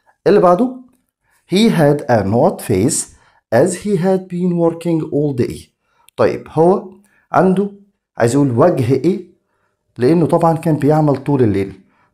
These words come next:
طبعا أكيد وجه متعب. طيب، يبدو عليه التعب دي اسمها tired looking، دي في الكلمات بتحفظها زي ما هي كده،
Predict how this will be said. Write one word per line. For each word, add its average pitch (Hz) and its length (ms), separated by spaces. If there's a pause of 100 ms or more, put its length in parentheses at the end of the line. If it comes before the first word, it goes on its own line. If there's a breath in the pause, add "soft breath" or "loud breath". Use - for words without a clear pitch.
طبعا 160 280
أكيد 120 280
وجه 123 260
متعب. 135 480 (120)
طيب، 101 340
يبدو 135 380
عليه 143 280
التعب 190 440
دي 170 120
اسمها 160 480
tired 160 420
looking، 107 400 (320 loud breath)
دي 165 80
في 175 80
الكلمات 123 500
بتحفظها 127 420
زي 120 160
ما 117 80
هي 117 140
كده، - 240